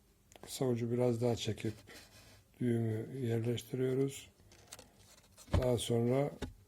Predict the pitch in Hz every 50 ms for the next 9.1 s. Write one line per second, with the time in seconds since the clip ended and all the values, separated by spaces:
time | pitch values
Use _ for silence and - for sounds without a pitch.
0 | _ - - - - _ - - - - - - - 135 123 123 131 123 110 113
1 | - 113 - - 120 113 113 113 117 113 110 113 - - _ _ _ - - -
2 | - - 117 113 - 131 120 127 139 143 - - - - - - - - - -
3 | - - - - - - - - - - - - - - - - _ _ - -
4 | _ _ - - 131 120 117 117 120 - - 120 117 117 117 113 113 110 107 98
5 | 92 90 - - - - - - - - - - - - - - - - - -
6 | - - - - - - - - - - - - - - - - - - _ -
7 | - - _ - - - 165 - - - 151 143 - - 147 143 143 143 143 -
8 | 147 135 131 131 127 127 131 127 117 - - 139 135 131 127 127 127 139 147 156
9 | -